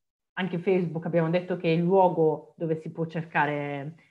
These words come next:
si pu-, si può cercare lavoro, eh, in questo periodo. Qui avevo fatto un po' un'introduzione, no, su creiamoci il profilo, lo dicevamo prima, possiamo crearci addirittura un profilo professionale. Ehm, da qualche, da qualche anno Facebook ha,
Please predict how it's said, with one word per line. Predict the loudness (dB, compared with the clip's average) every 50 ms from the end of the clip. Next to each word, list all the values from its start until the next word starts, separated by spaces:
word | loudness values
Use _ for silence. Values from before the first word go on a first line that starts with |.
| _ _
si | _ _ _ _
pu-, | -12 -10
si | -10 -6
può | -6 -6
cercare | -4 -4 -6 -6 -4 -2 -2 0 0
lavoro, | 0 0 2 2 2 2 0 -2 -4 -6 -8 -10
eh, | -14 -14 -14 -16 -16 -16 -16 -18 -18 -16
in | -14 -14 -14
questo | -14 -14 -10 -8 -8 -4
periodo. | -2 0 2 4 4 4 4 4 4 4 2 2 0 -4 -8 -6
Qui | -2 0
avevo | 2 4 4 4 4
fatto | 4 2 0 2 0 -2
un | 0 2
po' | 2 2 2 0 -2 -10 -16 _
un'introduzione, | -6 -4 -2 -2 -2 -2 -2 -2 -2 -4 -4 -6 -4 -2 -2 -2 -2 -2
no, | -2 -4
su | -4 -6 -8 -8 -8 -10 -12 -18 _ _
creiamoci | _ -2 0 0 0 0 -2 -4 -6 -8
il | -8 -6
profilo, | -4 -4 -4 -2 -4 -4 -4 -4 -2 -2 -4 -4 -6 -8 -10
lo | -14
dicevamo | -14 -14 -12 -10 -10 -8 -8 -8 -8 -6
prima, | -6 -6 -6 -6 -8
possiamo | -10 -12 -10 -10 -10 -8
crearci | -8 -8 -8 -8 -8 -10 -12
addirittura | -10 -10 -10 -8 -8 -8 -10
un | -10
profilo | -10 -14 -20 -16 -14 -14 -14
professionale. | -16 -18 -20 -20 -20 -20 -18 -18 -16 -16 -16 -14 -8 -6 -4 -4 -6 -6 -14 _ _ _ _ _ _ _ _ _ _ _ _ _
Ehm, | -2 2 4 4 6 4 4 2 0 -2 -2 -2 -2 -4 -4 -4 -4 -4
da | -2 0 0 0 2
qualche, | 2 2 2 2 0 -6 -6 -2 0 0 0 0 -2 -2 -6 -8 -8 -8
da | -8 -8
qualche | -6 -6 -8 -8 -6 -4
anno | -4 -2 -2 -2 -4 -4 -6 -8 -8 -10 -12 -14 -18 _
Facebook | _ -4 -4 -2 -2 -4 -6 -8 -10 -10 -10 _ -2
ha, | 0 0 0 0 -2 -6 -10 -16